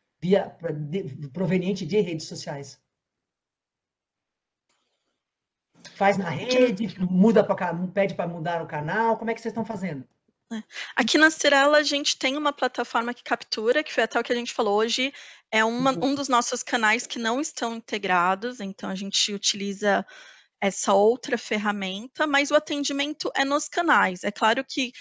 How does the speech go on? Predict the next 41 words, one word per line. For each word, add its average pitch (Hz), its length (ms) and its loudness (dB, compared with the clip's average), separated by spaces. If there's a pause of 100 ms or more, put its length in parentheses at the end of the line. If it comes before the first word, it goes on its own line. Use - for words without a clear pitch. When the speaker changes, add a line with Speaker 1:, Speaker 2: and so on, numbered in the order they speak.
(240)
Speaker 2:
te-, 247 100 0
a 233 120 4
gente 240 220 0
tem 277 100 0
uma 254 120 4
preocupação 254 640 0
com - 160 0
a - 20 4
marca, 226 480 2
então 233 220 -6
quando 233 180 -8
a 233 60 0
gente 226 200 -8
sabe 226 300 0
que - 120 -8
é 233 40 -2
um 226 80 -2
assunto 220 680 -4 (300)
delicado, 220 960 4
que - 140 -18
pode 226 440 2
gerar 214 520 4 (320)
uma 220 140 0
movimentação 220 720 -4
negativa, 220 800 0
a 220 60 0
gente 220 240 -8
sempre 254 400 -6
tenta, 302 600 0 (300)
né, 226 240 2
te-, - 240 0 (100)
levar 226 460 2
esse 262 200 -2
cliente 226 420 -4
por - 180 -8
um 220 140 -6
direct, 214 640 0
né, 208 120 -2
que - 160 -8
é 196 140 2
uma, 202 320 -6